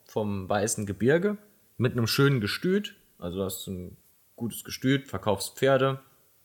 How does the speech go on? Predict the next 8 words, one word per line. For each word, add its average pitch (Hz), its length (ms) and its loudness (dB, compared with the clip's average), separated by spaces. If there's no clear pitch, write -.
hast - 140 -12
eine 110 80 -4
ordentliche 98 420 0
Zucht - 380 0
und 98 100 -12
dementsprechend, 120 800 0
äh, 113 60 -2
auch 107 560 0